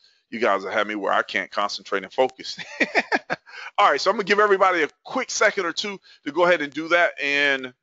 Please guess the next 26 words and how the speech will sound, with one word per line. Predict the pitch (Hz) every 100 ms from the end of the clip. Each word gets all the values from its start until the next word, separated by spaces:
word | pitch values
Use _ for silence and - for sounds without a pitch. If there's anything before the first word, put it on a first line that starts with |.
| _ _ _ _ _ _ - -
like | 113
I |
said, | 113 110
we're | 117
gonna | 110 104
rock | 104 104
and | 98
roll. | 101 98
So | - 107
I |
see | 110 - 113
a |
good | 92 - -
bit | 143
of | 117
you | 98
showed | 90 117 107 107
up. | 98 95
And | 95
again, | 90 95
I | 76
appreciate | _ 113 - 110 -
you |
showing | - 113 104 107
up | 104
tonight, | 95 101 202 233 -